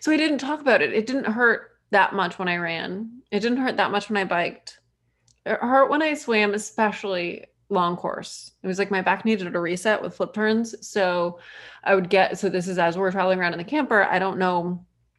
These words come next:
I got to find a new pool every time, which I loved. And, you know, the former version of me would have been excited when I'd show up and like, "Oh, it's, it's long course." And this would come like, a, "Oh, it's long course.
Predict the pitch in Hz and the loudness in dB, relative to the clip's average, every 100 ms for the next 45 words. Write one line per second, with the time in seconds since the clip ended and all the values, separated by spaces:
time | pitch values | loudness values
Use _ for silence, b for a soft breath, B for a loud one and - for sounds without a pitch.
0 | _ - _ 196 202 175 - 202 180 170 | _ -20 _ 0 4 4 4 -2 -2 0
1 | 180 175 180 170 180 185 196 196 214 233 | 0 2 0 0 0 2 2 2 0 0
2 | 220 226 240 240 - 196 190 175 175 175 | 0 0 -2 -6 -4 -2 0 0 0 0
3 | 185 254 302 - B B B B B - | 2 0 -2 -10 B B B B B -2
4 | 208 208 208 202 - _ _ _ _ _ | 2 4 4 0 -4 _ _ _ _ _
5 | _ _ 190 190 196 185 196 190 196 185 | _ _ -6 -2 -2 -2 -2 0 0 2
6 | 196 190 196 185 190 185 180 180 190 190 | 2 0 -2 -2 0 0 0 0 0 -2
7 | - 226 254 240 208 196 175 156 - _ | -6 -4 0 0 2 2 0 -4 -14 _
8 | _ 185 220 196 180 - - 135 180 170 | _ -4 2 4 4 2 -2 -2 0 -2
9 | - 165 170 - 311 415 254 185 185 - | -4 -4 -2 4 6 8 6 4 2 -10
10 | - 202 233 277 349 226 180 92 208 - | -4 -2 0 0 0 0 0 -2 -10 -16
11 | - 226 214 202 214 214 190 220 208 208 | -4 2 4 2 0 -4 -2 0 2 4
12 | 226 - 339 370 381 330 269 311 294 277 | 2 4 6 10 10 8 6 4 4 4
13 | 269 247 | 2 0